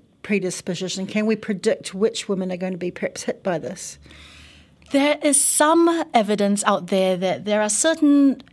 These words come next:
Speaker 2: genes or certain forms of genes that may put a woman at greater risk of developing, uh, postpartum depression, but we don't know too much about the, the details and exactly how that works. But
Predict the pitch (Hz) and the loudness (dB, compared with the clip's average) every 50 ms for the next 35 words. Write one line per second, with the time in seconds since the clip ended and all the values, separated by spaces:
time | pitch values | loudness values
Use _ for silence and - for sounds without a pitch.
0 | _ - 240 196 - 226 214 202 196 202 202 190 - - 202 185 180 - 196 208 | _ -10 -6 -2 0 2 2 2 2 0 0 0 -2 -2 -2 -2 -2 -2 -2 -2
1 | 196 196 - 220 202 202 196 190 185 180 190 170 170 - - 208 196 - 165 165 | -2 0 0 0 2 2 0 -2 -4 -6 -6 -6 -6 -4 -4 -4 -2 -4 -4 0
2 | 196 240 254 262 254 - - - 196 175 165 - - - _ _ _ _ - 190 | 2 2 2 2 0 -2 -4 -2 -2 0 0 -2 -4 -8 _ _ _ _ -6 -2
3 | 185 185 196 202 202 202 202 202 202 208 208 208 - _ - - - 196 175 - | 0 2 2 2 2 2 2 0 0 -2 -4 -8 -12 _ -8 -2 0 0 0 0
4 | - - - 190 180 175 180 175 180 180 180 - - 180 175 175 196 190 185 - | -4 -6 -4 -4 -2 -2 -2 -2 -2 -2 -2 -2 -4 -6 -6 -4 -4 -4 -4 -4
5 | 196 175 202 269 208 - - - - - - 170 - - - 170 165 156 170 156 | -4 -2 0 0 0 0 -4 -6 -6 -8 -10 -10 -8 -8 -8 -4 -2 -2 -2 -4
6 | 151 - 170 156 151 156 160 165 - 156 - 180 156 156 165 180 185 - _ _ | -4 -4 -4 -4 -2 -2 -4 -4 -6 -8 -8 -8 -6 -6 -6 -6 -8 -12 _ _
7 | _ _ _ - - 180 165 160 - - 160 156 160 156 - 147 - - 175 160 | _ _ _ -14 -10 -8 -8 -8 -6 -6 -6 -4 -4 -6 -8 -10 -6 -6 -4 -2
8 | - 147 156 233 349 403 - - - - - - - _ _ - 208 202 185 185 | -2 0 0 0 -2 -2 -6 -18 -20 -20 -20 -20 -20 _ _ 0 0 2 2 2
9 | 190 185 185 185 - - - - - - 190 - 196 196 190 202 190 202 185 160 | 2 2 2 0 0 -2 -4 -8 -8 -8 -12 -12 -10 -4 -2 0 2 2 0 0
10 | 190 196 196 185 - - - 233 220 202 180 175 165 - - - - 190 165 160 | 0 -4 -4 -4 -4 -4 0 0 0 2 2 0 -2 -4 -4 -4 -6 -4 -4 -4
11 | - - 175 170 170 143 - - 175 170 175 180 165 165 - 170 156 - - 147 | -6 -4 -4 -4 -4 -4 -4 -4 -6 -6 -4 -6 -10 -8 -8 -8 -8 -8 -8 -8
12 | - 170 - 151 143 - 151 143 - - 156 160 - - - - 185 175 - - | -8 -8 -10 -12 -12 -12 -12 -12 -10 -10 -10 -10 -10 -10 -8 -4 -2 -2 -2 -4
13 | - - - - - - - - - - - - - - - - - _ _ - | -8 -10 -10 -10 -10 -12 -20 -20 -20 -18 -20 -20 -20 -20 -20 -20 -20 _ _ -2
14 | - 196 196 196 - - - | 0 0 0 0 -2 -4 -8